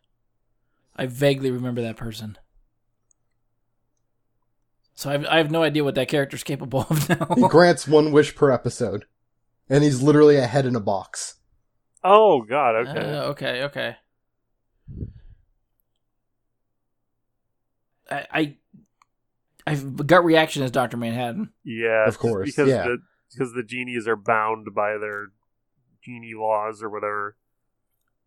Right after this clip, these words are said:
Speaker 2: But that's where I think, 'cause
Speaker 3: And Doctor Manhattan isn't even bound by clothes,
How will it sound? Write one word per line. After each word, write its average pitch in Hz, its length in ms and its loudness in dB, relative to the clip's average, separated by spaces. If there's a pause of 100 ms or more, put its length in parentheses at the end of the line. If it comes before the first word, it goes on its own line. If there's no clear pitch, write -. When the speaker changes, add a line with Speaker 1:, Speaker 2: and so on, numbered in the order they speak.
(680)
Speaker 2:
But 139 140 0
that's 170 220 4
where 185 100 8
I - 20 6
think, 156 300 -2
'cause 139 340 2 (140)
Speaker 3:
And 131 120 -4
Doctor 139 260 4
Manhattan 123 540 -2
isn't 113 180 -10
even 113 220 -12
bound 110 220 -4
by 104 120 -6
clothes, 104 560 -10